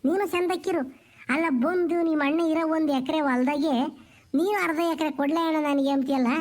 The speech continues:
ಏನೇ ಮಣ್ಣೆ ಅಂತ ಬರ ಬಂದೈತೇನೆ. ನಿನ್ ಗಂಡ, ನಿನ್ ಗಂಡನ ಮನೆಗೆ ಹತ್ತು ಹದಿನೈದು ಎಕರೆ ಹೊಲ ಇಕ್ಕೊಂಡು ಒಬ್ನೇ ಮಗ ಅಂತ ಅವ್ನಿಗೆ ಕೊಟ್ಟು ಮದುವೆ ಮಾಡಿದ್ ಇನ್ಯಾತು ಕೇಳು?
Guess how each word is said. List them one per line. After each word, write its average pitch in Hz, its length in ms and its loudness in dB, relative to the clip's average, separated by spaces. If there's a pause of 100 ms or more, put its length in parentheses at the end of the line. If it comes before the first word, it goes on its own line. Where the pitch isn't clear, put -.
(500)
ಏನೇ 339 260 2
ಮಣ್ಣೆ 339 180 0
ಅಂತ 269 320 0
ಬರ 294 200 0
ಬಂದೈತೇನೆ. 320 720 -2 (300)
ನಿನ್ 294 180 0
ಗಂಡ, 311 300 0 (300)
ನಿನ್ 302 160 2
ಗಂಡನ 320 320 0
ಮನೆಗೆ 370 400 0
ಹತ್ತು 311 460 -4
ಹದಿನೈದು 359 340 0
ಎಕರೆ 359 160 -2
ಹೊಲ 311 200 0 (140)
ಇಕ್ಕೊಂಡು 339 420 0
ಒಬ್ನೇ 285 360 2
ಮಗ 302 260 0
ಅಂತ 311 260 -2
ಅವ್ನಿಗೆ 294 200 0
ಕೊಟ್ಟು 302 240 -2
ಮದುವೆ 302 200 0
ಮಾಡಿದ್ 339 300 0
ಇನ್ಯಾತು 370 500 0
ಕೇಳು? 320 180 0